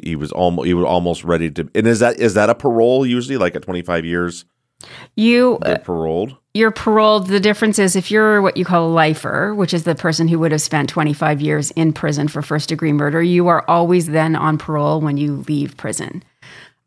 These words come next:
Speaker 2: Other
Speaker 1: Right.
Speaker 2: people, if you finish your sentence, bef-, uh, rarely actually do you finish your whole sentence. If you, though, do finish your entire sentence and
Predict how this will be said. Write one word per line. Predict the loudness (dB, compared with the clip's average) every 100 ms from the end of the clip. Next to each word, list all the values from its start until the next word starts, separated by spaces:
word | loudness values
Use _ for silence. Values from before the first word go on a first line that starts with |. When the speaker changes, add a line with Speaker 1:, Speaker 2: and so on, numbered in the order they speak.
| -2
Speaker 2:
Other | 0 0
Speaker 1:
Right. | 0
Speaker 2:
people, | 0 2 2 2 0
if | -4 -2
you | 2 2 0
finish | -2 0 2 0 -2
your | -4
sentence, | -2 -2 -2 -2 -4 -6 -8 -12 _ _ -20 _ _ _ _ -2
bef-, | -2 -2 -10 -18 _
uh, | -6 -6 _ _ _ -4
rarely | 2 4 4 4 2
actually | 0 0 -2 0
do | -2 0
you | 0 0
finish | -2 -2 -2
your | -4
whole | -4 -4
sentence. | -4 -4 -6 -10 -14 _
If | -2 2
you, | 2 4 2
though, | 2 2 2
do | 2 2
finish | 2 0 0 -2
your | -4
entire | -4 -4 -4 -4
sentence | -4 -4 -4 -4
and | -4